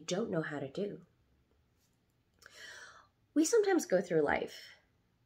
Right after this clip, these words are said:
thinking there's only one answer to your happiness, to discovering who you are, to even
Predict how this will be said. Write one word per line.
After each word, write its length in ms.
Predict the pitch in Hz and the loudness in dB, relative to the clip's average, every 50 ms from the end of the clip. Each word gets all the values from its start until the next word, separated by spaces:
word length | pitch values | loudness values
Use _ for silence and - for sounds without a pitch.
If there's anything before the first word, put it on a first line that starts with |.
| _ _ | _ _
thinking 400 | 190 190 196 185 - 202 190 180 | 0 0 0 0 0 -2 -2 0
there's 220 | 180 170 165 170 | 0 0 0 0
only 200 | 175 180 175 160 | 0 2 2 2
one 300 | 156 165 185 190 190 196 - | 2 2 2 0 0 0 -2
answer 680 | - - 147 151 151 151 - - - - - - - - _ - - - - - _ - | -2 0 0 0 0 0 -4 -6 -8 -8 -8 -10 -12 -14 _ -20 -20 -20 -20 -20 _ -14
to 280 | - - 240 240 240 | -6 -2 0 2 2
your 180 | 220 214 214 202 | 2 2 0 0
happiness, 880 | 170 165 - - - - - - - - - - - - - - - - - | 0 -2 -6 -8 -10 -10 -10 -10 -12 -12 -12 -14 -16 -18 -16 -16 -16 -16 -14
to 520 | - - 180 175 180 180 175 175 175 170 170 - - - - - - - _ - | -12 -10 -8 -8 -6 -6 -4 -4 -6 -6 -8 -12 -20 -20 -20 -20 -20 -18 _ -8
discovering 500 | 165 160 - - 202 196 190 190 185 170 | -8 -4 0 2 2 4 4 2 2 2
who 140 | 165 165 | 2 2
you 220 | 165 160 156 151 - | 2 2 2 0 0
are, 320 | - 151 151 151 - - - - _ _ _ _ _ _ _ _ _ _ _ _ _ _ - | -2 -4 -4 -8 -10 -14 -16 -20 _ _ _ _ _ _ _ _ _ _ _ _ _ _ -8
to 100 | - 233 | -4 2
even 500 | - 233 220 220 233 226 220 208 202 | 4 6 6 8 8 8 8 6 4